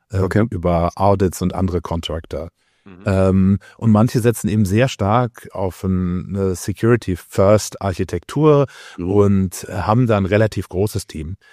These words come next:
Speaker 1: Nichtsdestotrotz, die Teams in Web drei sind allgemein super klein. Also mal zum Vergleichen.
Speaker 2: Ja.
Speaker 1: Große deutsche Telekommunikationsfirma hat zehntausend Mitarbeiterinnen, die nur im Bereich Security arbeiten.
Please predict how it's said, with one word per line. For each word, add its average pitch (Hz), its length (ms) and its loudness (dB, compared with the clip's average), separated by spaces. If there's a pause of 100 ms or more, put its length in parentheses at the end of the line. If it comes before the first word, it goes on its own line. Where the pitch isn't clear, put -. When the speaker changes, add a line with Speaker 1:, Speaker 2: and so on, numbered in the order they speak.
(180)
Speaker 1:
Nichtsdestotrotz, 110 760 -2
die 95 140 -6
Teams 175 420 2
in 101 140 -4
Web 98 180 -2
drei 104 300 0
sind 92 220 -6
allgemein 87 540 -2
super 92 400 -2
klein. 101 440 0 (200)
Also 98 240 -2
mal 95 220 -2
zum 98 140 -4
Vergleichen. 98 640 -2 (180)
Speaker 2:
Ja. 104 80 0 (880)
Speaker 1:
Große 120 440 2
deutsche 110 380 2 (280)
Telekommunikationsfirma 98 1400 -2 (340)
hat 104 220 -4
zehntausend 131 680 0
Mitarbeiterinnen, 98 920 -4
die 107 140 2
nur 143 500 4
im 117 160 2
Bereich 98 460 -2
Security 95 560 -4
arbeiten. 73 460 -14